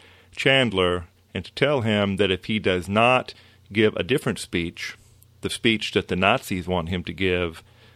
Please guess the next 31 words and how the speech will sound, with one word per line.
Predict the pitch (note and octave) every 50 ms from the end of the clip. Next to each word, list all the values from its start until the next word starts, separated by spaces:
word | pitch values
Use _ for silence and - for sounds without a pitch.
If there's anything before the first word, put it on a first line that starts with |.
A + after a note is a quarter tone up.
| _ _
that | - G2 -
Chandler's | - - B2+ B2 B2 A2+ G2+ G2 F#2 E2+ E2
wife | G2 G2+ A2 A2 G2+ F#2 F2 - - - - _ _ _
will | - G#2+ G#2 F#2+ F#2
be | F2 D#2 G2 F#2 F2+ F2 D#2
tortured | - - A#2+ A2+ A2 - - G#2+ G2+ G2+ F2+ E2+ - - - - _ _ -
and | G#2 G2+
ultimately | G#2 G#2+ G#2 - - F#2+ F2+ E2+
murdered | E2+ F#2 G#2 A2 A2 F#2 F2+ F2 E2+ E2+ - - _ _ _ -
in | - F#2 F2
occupied | F#2 F#2 F2+ - - F2 - F#2+ F2 E2+ E2+ -
France. | - - G2 F#2 F2 F2 - - - - - - _ _ _ - - - - - - _ _ _
So | - - A#2+ A2 G#2+ G#2+ G#2 G2 - -
Chandler | - - C#3 C#3 C#3+ C3+ A#2+ G#2
tries | - - C3 B2+ B2+ B2 B2 A#2 G#2+ -
to | - - G#2 F#2+ F#2+ F2+
crash | - - - A#2+ A2+ A2 G#2+ - -
a, | G2 F#2+ F2+ F2+ - - - - - -
a, | G#2+ G#2 G2+ G2 G2
a | F#2 F#2 F2
chair | - - C#3 B2+ B2+ B2+ A#2+ A2+
over | G#2 G#2 F2+ F#2
the | F#2+ F2
head | D#2 G2+ A#2+ A#2+ A2 G2+
of | F2+ -
Iron | G2 G#2+ A2 A2 G#2+ G#2 G2+ F#2
Jaw, | F#2+ G#2 G2+ G2+ G2+ G2+
and | F#2+ F#2
of | -
course, | - - G#2 G#2 G2+ F#2+ - - - G2+
uh, | G2 F#2+ F#2+ F#2